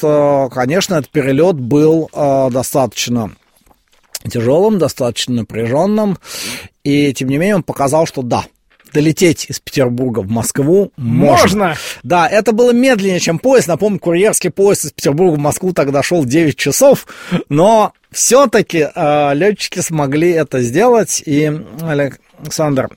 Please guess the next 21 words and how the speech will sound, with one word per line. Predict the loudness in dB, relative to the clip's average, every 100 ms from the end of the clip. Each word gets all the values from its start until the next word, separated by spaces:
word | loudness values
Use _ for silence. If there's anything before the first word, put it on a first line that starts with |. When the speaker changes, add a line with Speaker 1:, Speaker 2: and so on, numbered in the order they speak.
| -10
Speaker 1:
Алексеевич | -8 -4 -2 -2 -2
Васильев | -4 -4 0 0 0 -8 -18 -16 -14 -16 _
показал, | -6 -2 0 2 2
на | 0
что, | -4 -4 -4
так | -6 -6
сказать, | -6
способен. | -4 -4 -4 -2
Вообще | -2 0
был | 0
очень | 0 -2 -2
талантливый | 0 0 0 -2 -6
человек, | -2 0 2 0 -4 -14 -20 -20 -20 -20 -20
э, | -10 -4 -2 0 -2 -2
сын | -2 -2
инженера, | 0 0 2 2 2 2 0
э, | -4 -6 -4 -4 -2 -2
значит, | -2 -4 -8 -6
один | -2 0
из | 0
первых | 2 2 2 -2